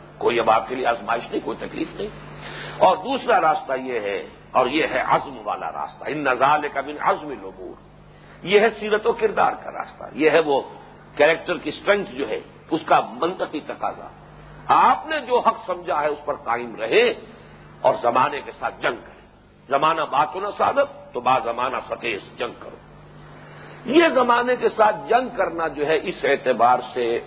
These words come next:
بہت اس کا اہم پہلو ہے۔ آپ کی جنگ چاہے ناکام ہو رہی ہو، آپ کے کیے کچھ نہیں ہو رہا، ماحول کا رنگ وہی ہے، آپ اس میں تبدیلی نہیں لا سکے، کوئی حرج نہیں۔ آپ بچ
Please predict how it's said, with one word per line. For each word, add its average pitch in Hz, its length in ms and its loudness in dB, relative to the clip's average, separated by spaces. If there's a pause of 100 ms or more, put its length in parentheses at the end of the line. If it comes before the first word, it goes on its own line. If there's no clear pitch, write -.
(100)
بہت 143 300 6
اس 123 120 -10
کا 127 140 0
اہم 156 360 0
پہلو 117 360 -6
ہے۔ - 120 -8 (1300)
آپ 180 400 4
کی 208 100 -10
جنگ 185 320 -2 (100)
چاہے 160 240 4
ناکام 135 520 2
ہو 110 140 -4
رہی 98 300 -8
ہو، 90 220 -6
آپ 123 280 4
کے 147 80 -4 (120)
کیے 160 140 -4 (100)
کچھ 165 160 -10
نہیں 117 260 -6
ہو 92 120 -6
رہا، - 300 -6 (120)
ماحول 120 400 4
کا 143 140 0
رنگ 127 320 -4
وہی 120 320 -8
ہے، - 240 -8 (420)
آپ 143 280 4
اس 160 120 -10
میں 160 160 -4
تبدیلی 139 400 -6
نہیں 127 200 -8
لا 110 160 -2
سکے، - 240 -6
کوئی - 140 2
حرج 110 160 -6
نہیں۔ - 180 -12 (800)
آپ 214 340 4
بچ 269 140 -4